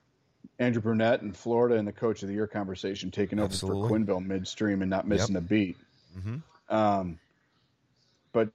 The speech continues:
Speaker 1: you look at the rest of those teams and you're like, Look,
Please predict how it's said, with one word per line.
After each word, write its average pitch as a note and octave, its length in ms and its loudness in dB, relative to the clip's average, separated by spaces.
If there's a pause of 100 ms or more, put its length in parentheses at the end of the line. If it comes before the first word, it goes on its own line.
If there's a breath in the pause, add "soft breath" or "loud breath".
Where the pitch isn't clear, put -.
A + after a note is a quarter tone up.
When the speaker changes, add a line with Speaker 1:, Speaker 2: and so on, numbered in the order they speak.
(120)
Speaker 1:
you B2 200 0
look B2 200 2
at C3+ 100 0
the B2 100 2
rest A#2 340 0
of B2 80 -2
those A#2 260 0
teams C#3 440 -2
and G#2+ 100 -2
you're A2 120 0
like, G#2+ 220 0
Look, D3 280 0